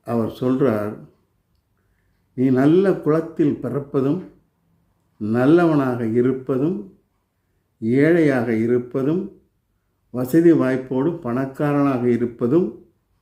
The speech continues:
எதுவும் என் கையில இல்ல. அது உன் பிறப்பின் ரகசியம்" அப்படின்னு திரும்பவும் சொல்றார்.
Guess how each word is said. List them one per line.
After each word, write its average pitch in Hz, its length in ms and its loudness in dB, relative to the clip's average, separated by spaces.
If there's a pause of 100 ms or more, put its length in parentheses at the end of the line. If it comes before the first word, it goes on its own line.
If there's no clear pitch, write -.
எதுவும் 123 580 2
என் 120 340 2
கையில 110 300 -2
இல்ல. 98 680 -6 (300)
அது 123 360 2
உன் 131 220 0
பிறப்பின் 110 500 -6
ரகசியம்" 107 640 -6 (300)
அப்படின்னு 127 240 0
திரும்பவும் 131 440 0
சொல்றார். 92 320 -14